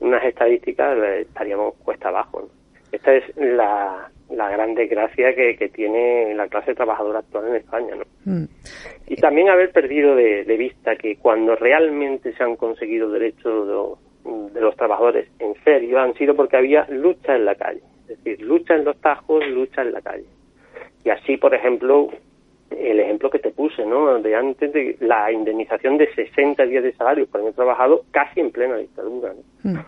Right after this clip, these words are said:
Speaker 1: Cuando todavía las huelgas eran ilegales y se hacían masivas huelgas, o ya echando la vista muy atrás, en mil novecientos diecinueve con la famosa huelga de la canadiense, que consigue por primera vez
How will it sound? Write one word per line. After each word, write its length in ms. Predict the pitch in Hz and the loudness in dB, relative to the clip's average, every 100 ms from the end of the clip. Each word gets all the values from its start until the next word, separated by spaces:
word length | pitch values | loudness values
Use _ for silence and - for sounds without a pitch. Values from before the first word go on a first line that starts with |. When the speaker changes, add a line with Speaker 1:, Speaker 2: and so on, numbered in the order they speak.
| _ | _
Speaker 1:
Cuando 260 | - 131 123 | 2 2 2
todavía 300 | 123 139 151 | 2 4 4
las 200 | 135 120 | 2 4
huelgas 440 | 135 147 151 - | 6 6 4 2
eran 300 | 123 120 120 | 0 0 -2
ilegales 480 | 120 123 127 165 - - | 0 2 2 2 -4 -8
y 200 | 131 110 - | -6 -6 -8
se 80 | - | -10
hacían 320 | - 135 131 | -2 -2 0
masivas 520 | 113 - 190 131 107 | -4 -2 0 2 4
huelgas, 380 | 113 147 120 143 - - | 4 4 4 0 -4 0
o 360 | 151 175 202 - _ _ - 107 | 6 6 4 -4 _ _ -12 -4
ya 220 | 104 101 _ _ _ _ _ | -4 -4 _ _ _ _ _
echando 300 | - 117 107 | -6 -2 0
la 60 | 104 | -2
vista 300 | 120 - 101 | -4 -6 -6
muy 180 | 120 120 | -2 0
atrás, 380 | 131 151 160 - - - - _ _ - | 2 2 2 -4 -20 -20 -20 _ _ 0
en 140 | 113 | 2
mil 120 | 123 | 4
novecientos 460 | 127 127 135 120 113 | 6 4 2 -4 -4
diecinueve 500 | 113 - 123 120 131 | -6 -2 2 4 2
con 280 | 147 135 113 | 4 2 2
la 80 | 104 | -2
famosa 420 | - 104 104 110 | -4 -6 -4 -2
huelga 340 | 101 107 107 104 | 0 0 0 -2
de 80 | |
la 100 | 101 | -4
canadiense, 480 | 113 104 98 175 - - _ _ - | -4 -6 -4 -4 -6 -16 _ _ -14
que 140 | 110 | -12
consigue 520 | - 98 - 104 101 104 | -8 -10 -8 -8 -6 -4
por 160 | 110 | -4
primera 320 | - 113 113 | -2 0 0
vez 240 | 110 127 | 0 0